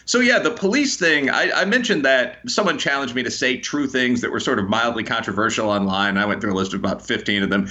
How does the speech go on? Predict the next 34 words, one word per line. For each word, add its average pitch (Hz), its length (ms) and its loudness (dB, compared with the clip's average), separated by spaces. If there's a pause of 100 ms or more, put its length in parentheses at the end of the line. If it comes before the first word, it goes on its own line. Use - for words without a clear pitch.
(280)
But 233 140 2
the 240 60 0
police 285 320 2
thing, 233 180 0
yeah, 254 180 2
if - 80 -4
you 214 120 0
look 262 160 2
at 165 140 0
most 165 500 0
of 147 160 2
these 143 240 2
cases, 117 760 0 (220)
they're 180 200 0
less 180 360 0
than 160 260 0 (180)
twenty 135 520 -2
unarmed 123 460 0
black 117 320 -2
men 95 460 -2
and 120 180 0
less 156 240 0
than 151 200 0
a 110 100 0
hundred 127 460 0
unarmed 113 400 0
men 113 140 0
of 104 80 -2
every 120 220 2
background 104 560 0
killed 120 260 0
annually 107 320 -2
by 107 120 2
police, 101 460 0